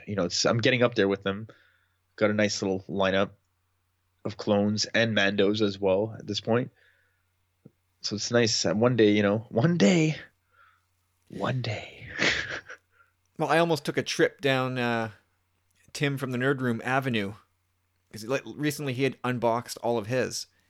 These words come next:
Speaker 2: And now that I'm working from home, I find myself with a little bit of extra time. And so last week, I had a little, you know, it was a slower day. So I, you know, I, I have my little office set up in the same room where I store all my,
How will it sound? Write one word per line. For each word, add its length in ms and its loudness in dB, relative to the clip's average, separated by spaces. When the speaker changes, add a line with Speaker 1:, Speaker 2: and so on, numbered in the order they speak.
Speaker 2:
And 100 -8
now 140 2
that 100 -2
I'm 120 0
working 240 -4
from 160 -10
home, 420 0
I 60 -12
find 220 -2
myself 380 -4
with 220 -4
a 80 0
little 400 -2
bit 140 2
of 100 0
extra 280 -6
time. 380 -8
And 80 -8
so 140 -2
last 300 0
week, 200 -4
I 40 0
had 140 -6
a 40 -8
little, 320 -2
you 80 -6
know, 60 -2
it 60 -2
was 100 -8
a 40 -12
slower 380 2
day. 240 4
So 200 -2
I, 20 0
you 100 -4
know, 120 -2
I, 280 0
I 20 -2
have 200 -2
my 160 -4
little 140 -4
office 320 -2
set 160 0
up 140 0
in 80 -6
the 60 -6
same 260 -2
room 140 -2
where 140 0
I 40 -4
store 420 -2
all 140 2
my, 140 -2